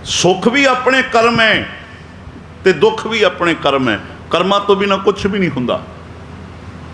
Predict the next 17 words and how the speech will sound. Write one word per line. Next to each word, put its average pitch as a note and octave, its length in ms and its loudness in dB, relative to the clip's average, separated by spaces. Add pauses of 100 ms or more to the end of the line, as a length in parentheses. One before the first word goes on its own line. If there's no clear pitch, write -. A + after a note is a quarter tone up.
(640)
ਹੁਣ B3+ 140 4
ਗਰੀਬ C#4 240 4
ਨਵਾਜ D4+ 320 2
ਕਹਿੰਦੇ A3 440 4
ਨੇ, F3 360 4 (720)
ਕਹਿੰਦੇ, C#4+ 300 4
"ਗੁਰਸਿੱਖ B3 680 2
ਸੇਵ B3+ 520 4
ਸ਼ਬਦ B3 560 0
ਜੋ C4 160 4
ਕਹੇ, E3+ 460 0 (1400)
ਸ਼ਬਦ A#3+ 460 2
ਸਰੂਪ C4 600 4
ਸੋ A#3 420 2
ਇਹ C#4 220 2
ਬਿਦ G#3 260 2
ਲਹੇ।" C#3 340 0